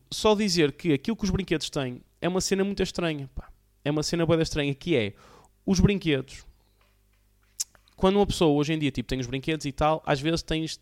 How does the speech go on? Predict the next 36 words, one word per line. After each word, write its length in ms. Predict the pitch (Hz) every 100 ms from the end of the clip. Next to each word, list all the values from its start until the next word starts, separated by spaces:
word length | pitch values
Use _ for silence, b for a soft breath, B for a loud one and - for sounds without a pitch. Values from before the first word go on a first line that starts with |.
| _
tens 180 | 165 147
coisas 280 | - 156 143
que 60 |
são 100 | 160
muito 160 | 151 143
esquisitas 520 | - 123 156 165 131
e 80 | 123
tal. 220 | 104 101 B B -
E 60 |
uma 120 | 190
das 60 | 208
coisas 160 | 170 147
que 80 |
acontece 400 | 147 139 151 -
é, 160 | 117 - -
eu 100 | 147
não 80 |
sei 140 | 156 165
se 80 | -
vocês 260 | 147 147
têm, 180 | - 135
tipo, 540 | 127 123 - 123 117 110 b b b b _
pá, 320 | 147 123 98 _ _ _ -
miúdos 580 | 151 143 160 147 131 127
ou 140 | 131
assim, 360 | 131 - 135 131
ou 60 |
têm 180 | 123 135
primos 280 | 127 131 120
pequenos, 460 | - 123 107 - -
mas 140 | 139
quando 200 | 185 180
brincam 260 | 165 170 160
com 140 | 160
primos 260 | 139 151 139
pequenos, 560 | - 131 127 131 -